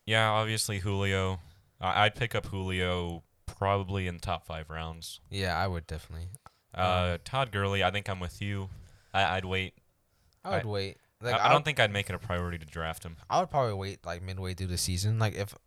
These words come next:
Speaker 2: if, if he's still on the board at week eight when they play against the Giants, I would definitely pick him up.
Speaker 1: Mm-hmm.
Speaker 2: Because I feel like he might kinda outshine for a bit and trade him or use the waiver again.
Speaker 1: True. I think I'd use the old hype train trade.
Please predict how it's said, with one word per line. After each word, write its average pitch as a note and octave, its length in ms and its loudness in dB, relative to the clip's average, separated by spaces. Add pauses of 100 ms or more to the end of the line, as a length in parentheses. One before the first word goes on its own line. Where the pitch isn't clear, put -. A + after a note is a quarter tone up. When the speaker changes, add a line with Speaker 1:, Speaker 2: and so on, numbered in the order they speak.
(160)
Speaker 2:
if, A#2+ 300 -8
if C#3 140 -6
he's G3 180 -6
still D#3+ 280 4
on D3 140 2
the C#3 100 2
board A2+ 520 0
at G2+ 180 0
week A2 260 -4
eight G#2+ 200 -6
when G2 100 -6
they F#2+ 100 -2
play G2+ 220 -2
against F#2+ 280 -4
the F#2 60 -6
Giants, F2 420 -4
I F2 100 0
would G2+ 100 0
definitely F#2 400 -2
pick - 200 -10
him F2 120 -10
up. E2 140 -10 (100)
Speaker 1:
Mm-hmm. F2+ 260 -10 (320)
Speaker 2:
Because - 220 -8
I G2+ 80 0
feel G2 160 -4
like F2+ 140 -2
he G2+ 100 -4
might F2+ 260 -4
kinda E2+ 360 -4 (200)
outshine F2+ 440 0
for F2 140 -6
a E2+ 40 -4
bit E2 180 -4
and F2 300 -8
trade F2 240 -2
him F#2 180 -4
or G2 140 -4
use F#2 180 -4
the - 60 -4
waiver F2 320 0
again. D#2+ 400 -4
Speaker 1:
True. F#2 340 -4
I G2 80 0
think G#2 220 0
I'd F#2+ 160 4
use F#2+ 220 0
the F#2+ 120 -4
old F2 220 0
hype A2 260 -4
train F#2 420 -6
trade. E2+ 460 -6